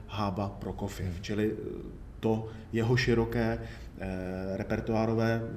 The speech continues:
Speaker 1: zaměření bylo v těch rozhlasových dobách před druhou světovou válkou už nějak započato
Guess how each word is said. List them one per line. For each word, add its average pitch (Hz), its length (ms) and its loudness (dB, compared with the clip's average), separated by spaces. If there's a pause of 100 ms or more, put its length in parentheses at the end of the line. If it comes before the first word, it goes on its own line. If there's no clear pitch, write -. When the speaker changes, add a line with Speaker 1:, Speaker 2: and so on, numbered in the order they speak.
Speaker 1:
zaměření 110 520 2
bylo 117 400 10
v - 100 -4
těch - 180 -2
rozhlasových 110 680 0 (100)
dobách 104 280 -2
před 104 180 -6
druhou 110 160 -2
světovou 113 280 -2
válkou 110 320 -2
už - 220 -4
nějak 120 180 0
započato 135 560 -2